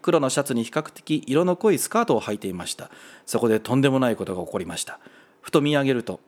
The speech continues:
そこには親指大の黄色い縞模様が、耳障りをする音を立てつつ二つ。そう、それはスズメバチ。しかも、こともあろうことにこちらに向かってくる。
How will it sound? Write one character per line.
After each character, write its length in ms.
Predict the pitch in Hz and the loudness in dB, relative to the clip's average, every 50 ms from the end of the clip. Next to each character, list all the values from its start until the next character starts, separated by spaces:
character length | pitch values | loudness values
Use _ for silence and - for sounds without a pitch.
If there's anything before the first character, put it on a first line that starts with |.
| _ _ | _ _
そ 180 | - - - 123 | -10 -6 -4 0
こ 80 | 139 | 2
に 100 | 139 139 | 2 2
は 180 | 131 117 101 - - - | 2 2 0 -2 -4 0
親 200 | 127 135 143 147 | 2 2 2 2
指 180 | 147 139 143 | 2 2 2
大 180 | 131 135 131 127 | 2 2 2 2
の 120 | 123 117 | -2 -2
黄 240 | - - - 139 143 | -4 -4 -4 -2 0
色 160 | 143 143 139 | 2 2 2
い 60 | 117 | 2
縞 240 | - - - 113 113 | 2 0 -2 -2 0
模 100 | 117 113 | 0 0
様 180 | 104 95 92 87 | -2 -2 -4 -6
が、 200 | 82 90 85 - - - - - _ _ _ _ _ | -8 -12 -12 -14 -18 -20 -20 -20 _ _ _ _ _
耳 280 | 110 120 139 160 165 170 | 0 2 4 4 4 4
障 260 | 165 - 165 151 139 | 4 4 4 2 2
り 60 | 123 | 0
を 60 | 110 | 0
す 120 | 104 - 123 | 0 0 0
る 140 | 120 117 | 0 0
音 220 | 107 110 107 151 123 | 0 2 0 0 0
を 60 | 110 | 0
立 120 | 101 107 | -2 -4
て 100 | - 123 | -6 -6
つ 60 | 107 101 | -4 -4
つ 140 | - - | -8 -8
二 260 | 98 - - - 110 107 | -8 -12 -4 -4 -4 -2
つ。 220 | - - 92 - - _ _ _ _ _ _ - _ _ _ _ | -2 -6 -8 -8 -14 _ _ _ _ _ _ -20 _ _ _ _
そ 200 | - 139 117 104 | -2 0 0 0
う、 20 | |
そ 160 | - - 120 | -2 -2 0
れ 80 | 127 127 | 0 0
は 80 | 117 | 0
ス 160 | 104 - 117 110 | 0 -2 -4 -2
ズ 100 | 117 139 | -2 0
メ 100 | 143 123 | 0 -2
バ 140 | 110 101 | -2 -4
チ。 180 | - - - - - - - _ _ _ _ _ _ _ _ _ _ | -6 -8 -10 -10 -12 -20 -20 _ _ _ _ _ _ _ _ _ _
し 200 | - - - - | -8 -4 -4 -2
か 140 | - - 147 | 0 0 0
も、 180 | 147 123 113 - - - - - _ - | 0 -2 -6 -8 -14 -20 -20 -20 _ 0
こ 120 | - 160 | 0 2
と 120 | - 196 | 2 4
も 180 | 180 165 139 127 | 2 4 2 4
あ 40 | 143 | 2
ろ 80 | 170 - | 2 2
う 140 | 165 151 139 | 0 -2 -2
こ 100 | 147 - - | -4 -8 -6
と 140 | - - 123 | -4 -2 -2
に 120 | 120 127 | -2 -2
こ 180 | - - - 143 - - | -4 -6 -10 -10 -10 -4
ち 100 | - - | -2 0
ら 100 | 175 165 - | 0 0 0
に 100 | 170 170 | 0 -2
向 140 | 151 143 147 | 0 0 2
か 120 | - 165 | 2 2
っ 120 | 147 - - | 0 0 -2
て 100 | - 147 | -4 -4
く 140 | - - 131 | -4 -4 -8
る。 80 | 117 | -8